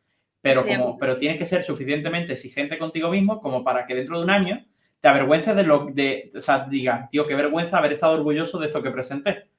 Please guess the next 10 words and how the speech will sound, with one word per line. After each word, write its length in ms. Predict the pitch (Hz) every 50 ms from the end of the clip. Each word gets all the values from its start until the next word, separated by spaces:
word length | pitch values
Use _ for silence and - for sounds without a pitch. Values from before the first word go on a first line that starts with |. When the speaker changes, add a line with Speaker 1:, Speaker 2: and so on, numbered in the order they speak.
| _ _ _ _ _ -
Speaker 1:
No 120 | 139 139
sé 100 | 143 151
si 160 | 147 151 156
me 80 | 147 147
explico, 380 | 139 - - 127 123 120 123 123
si 100 | - 131
estoy 140 | 123 - 131
siendo 240 | - 143 139 139 135
muy 120 | 139 139
enrevesado. 640 | 131 123 127 127 123 123 - - 120 113 113 - -